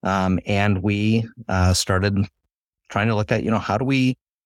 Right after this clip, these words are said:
how do we fund what we do? How do we continue to, to do the good things that we wanna do? How do we tweak our mission? How do we tweak, um, you know, being good stewards of the community? And so, um, six years ago, when I became the president,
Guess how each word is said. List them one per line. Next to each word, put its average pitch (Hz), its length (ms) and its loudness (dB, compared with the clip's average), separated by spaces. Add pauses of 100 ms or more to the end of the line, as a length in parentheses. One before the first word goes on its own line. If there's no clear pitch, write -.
(260)
how 131 120 -2
do 156 60 0
we 160 140 0
fund 127 380 -2
what 117 140 -2
we 117 80 2
do? 104 260 0
How 107 200 -2
do 117 80 2
we 117 100 0
continue 107 560 0
to, 101 400 -2
to - 100 -6
do 104 300 2
the 95 140 0
good 101 200 2
things 95 220 2
that 98 80 -4
we 101 120 -2
wanna 123 200 0
do? 95 280 0
How 107 200 0
do 107 60 2
we 101 180 0
tweak 110 320 -2
our 95 100 2
mission? 90 360 2
How 104 120 0
do 107 60 2
we 98 100 2
tweak, 101 400 -2 (460)
um, 92 480 2 (460)
you 87 80 -2
know, 85 240 2 (340)
being 95 340 2
good 90 300 0
stewards 90 460 0
of 92 60 0
the 92 60 0
community? - 480 -2 (560)
And 98 260 0
so, 92 520 0
um, 90 400 2 (260)
six - 220 -4
years 95 200 0
ago, 87 200 2
when 92 140 2
I 90 60 2
became 90 300 2
the 82 80 2
president, 98 500 2